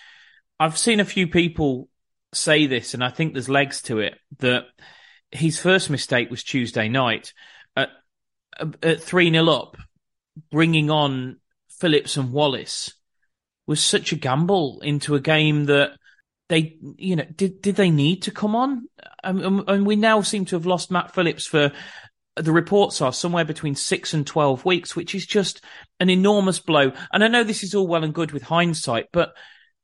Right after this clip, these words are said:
we were three nil up against a non-league team. Did, did we need to chuck Matt Phillips on? Did we need to risk Jed Wallace, who, who we needed? Or should we have just let players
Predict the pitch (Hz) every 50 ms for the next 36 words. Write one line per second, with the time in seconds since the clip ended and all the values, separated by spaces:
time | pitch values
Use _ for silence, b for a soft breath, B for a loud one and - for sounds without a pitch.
0 | _ _ 190 220 254 254 233 240 - 247 240 233 214 190 156 170 202 202 - 202
1 | - 175 160 165 - - 151 147 151 156 147 143 143 170 208 208 - - - 170
2 | 147 127 123 135 214 214 - _ _ - 175 B B B B B B B B B
3 | B - 226 214 240 240 226 202 180 202 196 - 226 - - 247 226 - 208 208
4 | 202 - - - 196 202 208 - - - 233 226 214 220 202 214 208 202 214 220
5 | 214 214 180 156 180 180 - - - _ _ _ _ - - 190 185 160 156 156
6 | 139 139 165 208 214 214 - - - - _ - - 170 175 190 160 - 170 180
7 | 190 175 175 156 147 147 151 160 170 196 214 208 208 196 190 190 B B B B
8 | B B B B B _ _ _ - - - 226 202 220 233 220 185 - 202 190
9 | - 196 202 185 160 - - _ _ - - - - 190 190 185 180 175 170 160
10 | 156 - - - -